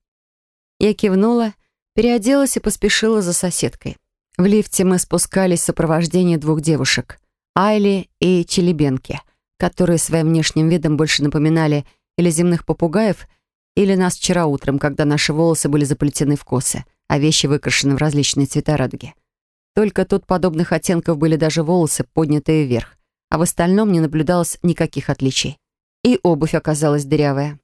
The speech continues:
Лео наградили нас презрительными взглядами и после остановки лифта вышли первыми.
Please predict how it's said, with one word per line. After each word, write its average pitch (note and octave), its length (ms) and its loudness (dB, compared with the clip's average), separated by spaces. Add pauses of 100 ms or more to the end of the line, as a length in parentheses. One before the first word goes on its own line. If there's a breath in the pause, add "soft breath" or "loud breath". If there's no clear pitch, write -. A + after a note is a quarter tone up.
(800)
Лео B3 260 4
наградили G3+ 560 2
нас F#3+ 320 0
презрительными F3 680 0
взглядами F3+ 520 0
и D#3 60 0
после E3+ 280 0
остановки E3+ 480 -2
лифта E3+ 280 0
вышли D#3+ 220 0
первыми. B2+ 500 -4